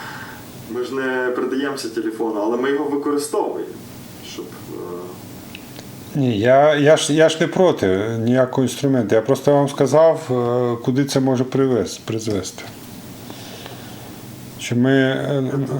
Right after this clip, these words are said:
Speaker 2: на-, наша, наше в серці, наше бажання, наша надія буде більше на, на телефон, на YouTube.
Speaker 1: Ні, ні,
Speaker 2: На
Speaker 1: це так кажеться, бо тому що, е, якщо ти вібраційно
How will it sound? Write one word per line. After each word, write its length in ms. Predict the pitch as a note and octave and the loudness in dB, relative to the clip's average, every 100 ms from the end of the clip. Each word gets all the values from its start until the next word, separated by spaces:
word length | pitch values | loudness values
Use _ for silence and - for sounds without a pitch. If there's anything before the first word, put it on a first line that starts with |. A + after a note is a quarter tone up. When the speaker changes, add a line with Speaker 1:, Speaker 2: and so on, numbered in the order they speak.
| D3+ D3 | -2 0
Speaker 2:
на-, 160 | C3+ D3 | 2 4
наша, 520 | D3 D#3 - C#3 C3 | 6 4 4 2 4
наше 340 | C#3 D3+ - B2+ | 4 4 4 0
в 60 | |
серці, 400 | - F3+ F#3+ C#3+ | 4 4 4 2
наше 300 | C3+ C3 C#3 | 4 4 2
бажання, 580 | B2 B2+ D3 F#3+ F#3 B2 | 2 4 6 4 4 4
наша 300 | B2 B2 C#3 | 4 4 2
надія 480 | B2+ B2 D3 E3 C3 | 2 2 2 4 4
буде 300 | B2 B2+ B2+ | 4 4 4
більше 460 | B2 C#3+ C3 C3 | 4 4 4 4
на, 300 | B2 A#2+ A#2 G#2 - - - - - | 4 4 2 0 -8 -14 -14 -14 -8
на 480 | C3 B2 B2 A#2 A2+ | -4 0 0 0 -2
телефон, 840 | - B2 B2 - D3+ D#3+ D#3 C3+ - - - - - - | 2 4 4 2 4 4 4 0 -6 -16 -16 -16 -18 -6
на 100 | B2+ | 0
YouTube. 560 | A#2 A#2+ A#2 D3+ D3+ C#3 - - | 4 4 4 2 2 0 -8 -8
Speaker 1:
Ні, 60 | A#3 | -6
ні, 500 | C#4+ D#3 C#3 C3 A#2+ | -2 -2 -2 -2 0
Speaker 2:
На 280 | A#2 A2+ A2+ | 2 2 0
Speaker 1:
це 140 | B2 | -2
так 200 | B2 B2 | -4 -2
кажеться, 400 | - A3 - - | -2 -4 -6 -6
бо 120 | C#3+ | -4
тому 200 | C#3+ D#3+ | -2 -2
що, 140 | - D3+ | -4 -8
е, 420 | - - G#2 A2 A#2+ | -8 -16 -12 -8 -4
якщо 240 | A#2+ B2 - | -4 -6 -6
ти 120 | D3+ | -2
вібраційно 800 | D3+ D#3+ E3 E3 G3+ D3+ A2+ | -2 2 0 0 -2 0 -2